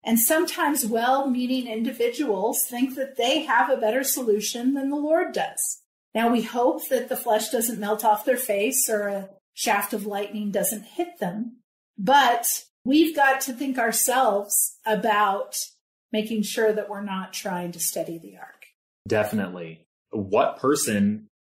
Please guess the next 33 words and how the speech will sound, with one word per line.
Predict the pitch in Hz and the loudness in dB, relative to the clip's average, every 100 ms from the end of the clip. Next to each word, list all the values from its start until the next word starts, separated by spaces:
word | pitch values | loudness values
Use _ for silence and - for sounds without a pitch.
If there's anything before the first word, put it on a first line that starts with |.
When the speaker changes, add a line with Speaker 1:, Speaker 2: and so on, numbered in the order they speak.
| - | -10
Speaker 2:
can | 123 110 | -2 0
presume | 110 101 110 113 | 0 0 0 0
to | 110 | -2
steady | - - 104 101 | -2 -2 -2 -2
the | 92 | -2
ark, | 104 104 104 - - | 2 2 0 -4 -10
meaning | 113 107 107 104 98 90 _ _ | -2 0 2 0 -2 -8 _ _
to | - | -6
take | 120 123 107 | -2 0 0
it | |
upon | 110 - 120 | -2 0 0
ourselves | 104 - 110 101 - | 0 0 -2 -2 -6
to | 101 | -2
direct | 107 90 98 - - | 0 2 0 -2 -8
what | 90 | -8
should | - 104 87 | -6 -6 -6
be | 87 | -8
done? | 87 87 80 - _ _ - | -8 -10 -12 -18 _ _ -4
As | 107 101 - _ | 0 0 -2 _
President | 147 143 147 | 0 2 2
David | 113 117 117 | 2 0 2
O. | 101 | 0
McKay | 90 - 117 120 | -2 -6 -2 -2
once | 117 117 - | 0 -2 -2
said, | - 113 113 - | 0 0 -2 -6
"Let | 107 143 | -4 0
us | 185 120 | 0 -2
look | 131 - | -4 0
around | 110 101 104 98 | 0 0 0 -4
and | 87 | -4
see | - 113 | -4 -2
how | 127 120 | -2 -2
quickly | - - 104 - 98 92 - | -4 -2 -4 -2 -4 -4 -6